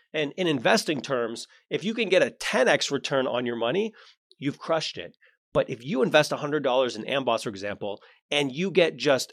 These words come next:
exponential improvements in your skills, in your knowledge, in your conceptual understanding, guys, it's gonna be a, a great investment because when you go and take your exam and you do well, you open up more doors. So you should want to do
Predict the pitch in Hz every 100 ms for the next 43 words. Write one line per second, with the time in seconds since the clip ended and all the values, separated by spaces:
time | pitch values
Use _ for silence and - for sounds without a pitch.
0 | - 170 175 - 185 151 147 151 - 143
1 | 135 127 - 160 156 131 120 - - 170
2 | 147 135 135 - 135 131 143 - 135 110
3 | 135 180 139 117 - 131 113 107 123 -
4 | 214 - 156 131 - 113 95 87 _ _
5 | _ _ 226 117 - - _ _ _ _
6 | _ _ _ 147 - 156 139 147 151 143
7 | - - - 170 117 131 127 113 208 -
8 | 101 113 - 131 - _ _ _ _ _
9 | _ _ _ 151 139 120 139 151 147 -
10 | - _ _ - 131 147 123 110 190 180
11 | 123 127 127 214 127 120 _ _ _ _
12 | _ - 147 151 151 143 147 131 131 190
13 | 165 - - _ _ - - 131 120 127
14 | - - 262 - 151 139 127 - 123 117